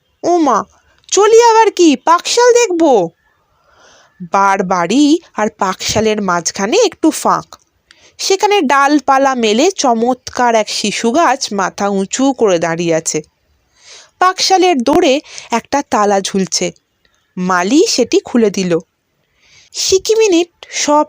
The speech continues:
চুপ, সুধাদার গাল ভরা হাসি।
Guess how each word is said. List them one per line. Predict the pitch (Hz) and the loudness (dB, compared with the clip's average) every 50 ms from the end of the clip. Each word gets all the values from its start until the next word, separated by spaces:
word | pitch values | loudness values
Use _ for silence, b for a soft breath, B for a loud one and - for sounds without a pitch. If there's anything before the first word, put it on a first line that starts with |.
| - - | -4 -10
চুপ, | - - 202 190 165 - _ _ _ _ _ - - _ _ _ _ _ _ | -8 -4 -4 -4 -6 -8 _ _ _ _ _ -20 -20 _ _ _ _ _ _
সুধাদার | - - - 233 220 185 214 196 185 196 196 190 190 | -16 -8 -6 -4 -2 0 0 0 0 0 -2 -2 -2
গাল | 185 185 175 170 175 190 190 | -2 -2 0 0 0 -2 -2
ভরা | 185 190 180 170 170 | -2 -2 -2 -2 -2
হাসি। | 170 170 165 165 - - - 170 | -2 -4 -4 -4 -4 -6 -8 -10